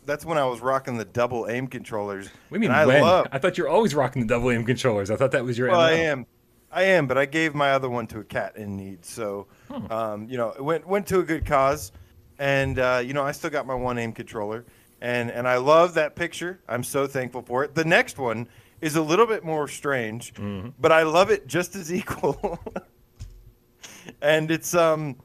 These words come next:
Speaker 1: I don't know what it is, but it's, it, to me, it's very Japanime insti-, inspired.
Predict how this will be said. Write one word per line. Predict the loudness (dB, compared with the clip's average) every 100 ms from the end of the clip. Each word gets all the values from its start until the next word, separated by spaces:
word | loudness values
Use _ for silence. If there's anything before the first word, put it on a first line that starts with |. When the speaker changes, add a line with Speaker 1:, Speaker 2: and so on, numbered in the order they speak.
| _
Speaker 1:
I | 0
don't | 2 2
know | 2 4
what | 4 2
it | 0
is, | -2 -2 -6
but | -2 -2
it's, | -2 -10
it, | -12 -14 -10
to | -6
me, | -4 -4 -4
it's | -6 -6
very | -2 -2 0 -2
Japanime | -6 -8 -6 -4 -4 -4 -4 -6
insti-, | -8 -6 -2 -2 -4
inspired. | -10 -8 -4 -4 -4 -6